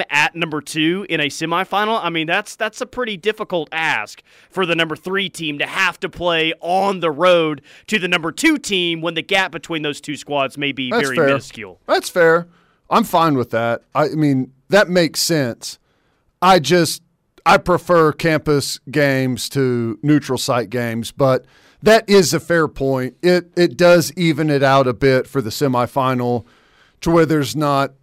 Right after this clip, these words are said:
Speaker 2: 'cause it is a big advantage to have it played at your own place. So, okay, that makes sense.
Speaker 1: Unless you're the Green Bay Packers and can't ever win an N F C championship at home.
Speaker 2: Fair
Speaker 1: Well, at least the,
Speaker 2: point.
Speaker 1: the past two years.
Speaker 2: Fair point.
Speaker 1: Um, <laughs> someone is saying, "I live in Edmond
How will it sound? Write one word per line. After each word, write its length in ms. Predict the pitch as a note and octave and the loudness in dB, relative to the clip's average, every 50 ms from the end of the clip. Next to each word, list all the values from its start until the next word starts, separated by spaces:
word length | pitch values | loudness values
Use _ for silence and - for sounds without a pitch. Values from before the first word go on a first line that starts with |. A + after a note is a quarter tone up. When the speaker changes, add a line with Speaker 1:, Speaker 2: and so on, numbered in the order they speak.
| _ _ _ _ _ _ _ _ _ _ _ _ _ - - - | _ _ _ _ _ _ _ _ _ _ _ _ _ -16 -2 0
Speaker 2:
'cause 180 | F3+ D#3+ C3 | 2 4 6
it 140 | F3+ G#3 F3 | 6 6 6
is 320 | F3+ F3 E3+ D#3+ C#3+ A2+ | 6 4 4 4 2 0
a 60 | C#3 B2 | -2 -2
big 500 | G2 D3+ D3+ D3+ D3 D3 C#3+ C3 G#2+ - D3 | 0 2 2 4 4 4 2 0 -2 -4 -8
advantage 480 | B2+ G2 C#3+ C#3 C#3 C3 B2+ A2 - | -4 0 2 2 2 2 0 -4 -6
to 100 | - C3+ | -6 -4
have 160 | B2 C3 B2+ A#2 | -2 -2 -2 -2
it 140 | A2+ - | -4 -2
played 260 | - C3+ B2+ B2 A#2+ A#2 | 0 2 2 2 2 0
at 140 | G#2+ - | -4 -4
your 100 | B2+ A#2+ | -4 -4
own 140 | A#2 A2+ A2 | -4 -4 -6
place. 360 | G2 - G#2+ G#2+ G2 G2 F#2+ | -4 -4 -4 -2 -2 -4 -6
So, 380 | - - B2+ A#2+ A2+ G#2+ G#2+ G2+ - _ - | -6 -4 -4 -2 -2 -2 -4 -6 -6 _ 2
okay, 500 | F#3 G3 - - C3+ A#2 A2+ A2 G2+ F#2+ _ _ | 2 2 2 0 -2 -2 -2 -2 -4 -8 _ _
that 140 | D3 D#3 D3+ | 0 0 0
makes 280 | C3 C#3 B2+ A#2+ - - | 0 -2 -4 -4 -6 -10
sense. 180 | - G#2+ G2+ F#3 | -10 -6 -6 -4
Speaker 1:
Unless 280 | F3+ F#3 F#3+ F3+ - | 0 0 0 0 0
you're 100 | F#3+ F3+ | -2 -4
the 80 | D#3+ D#3+ | -4 -4
Green 240 | D3+ D#3 D#3+ E3 D3 | -4 -4 -4 -4 -2
Bay 160 | D3 C#3 C3 | -2 -4 -4
Packers 480 | - D3 C#3+ C3+ C3 - B2+ B2 - | -2 -2 -2 -2 -2 -4 -8 -12 -12
and 100 | C3 B2 | -14 -12
can't 160 | - C#3 C#3 C3 | -8 -6 -6 -6
ever 220 | C3 C3 B2+ B2 | -6 -6 -8 -10
win 160 | B2+ B2+ B2 B2 A#2+ | -10 -10 -10 -10 -10
an 260 | A#2+ A#2+ A#2+ A#2 A2 _ - | -10 -10 -10 -12 -14 _ -14
N 120 | C#3 B2 | -12 -12
F 100 | A#2 - | -12 -14
C 160 | - B2 A2+ | -16 -18 -18
championship 680 | - - A#2+ A2+ G#2+ - G#2 G2 - - G#2+ G2 - | -16 -14 -14 -14 -14 -16 -18 -20 -20 -18 -18 -18 -18
at 100 | - G2+ | -18 -18
home. 240 | - G#2+ G2+ F#2+ G2 | -16 -18 -18 -18 -10
Speaker 2:
Fair 100 | - D#3+ F3+ | -4 -2 0
Speaker 1:
Well, 80 | E3+ | 0
at 80 | E3+ E3+ | 2 2
least 160 | F3+ G3+ A3 | 2 2 2
the, 60 | A3 | 4
Speaker 2:
point. 120 | G#3 G3 F3+ | 2 2 0
Speaker 1:
the 40 | C#3+ | -2
past 320 | A#2+ D3 C#3+ B2 - - | -4 -4 -4 -4 -6 -8
two 120 | - A#2+ G2+ | -12 -14 -14
years. 360 | F#2+ F#2 F2 - - - - _ | -16 -18 -20 -20 -20 -20 -20 _
Speaker 2:
Fair 440 | - - - D3+ D#3+ F3 F#3 F#3+ F#3+ | -20 -6 -2 2 4 4 6 4 4
point. 640 | F#3 F#3 G#3 G#3+ G#3+ G#3+ G3 F3+ E3 - - - _ - | 2 0 0 2 2 2 2 0 -2 -4 -8 -16 _ -2
Speaker 1:
Um, 760 | E3 E3+ F3 F3 E3+ E3 D#3+ D#3 D3+ C#3+ C#3 C3+ C3 B2 - | 0 2 4 4 4 4 2 0 -2 -6 -8 -10 -12 -14 -14
<laughs> 600 | - - - - - - C#3+ C#3 - F#3 E3+ - | -14 -12 -12 -12 -8 -8 -8 -8 -6 -8 -8 -10
someone 480 | - - - - F#3 F3+ F3+ F3+ F3 E3 | -10 -12 -8 -6 -6 -4 -4 -6 -6 -6
is 80 | D#3 | -8
saying, 260 | - F3 D#3+ D#3+ D#3 | -6 -4 -2 -2 0
"I 120 | D#3 D#3+ F3+ | 0 0 0
live 240 | F3+ G3 G3 F3+ F3+ | 0 0 -2 -2 -2
in 100 | D#3+ D#3 | -2 -2
Edmond 460 | E3+ F3+ D#3+ E3 G3 F#3+ F#3+ F#3+ | -2 -2 -2 -2 -4 -4 -6 -8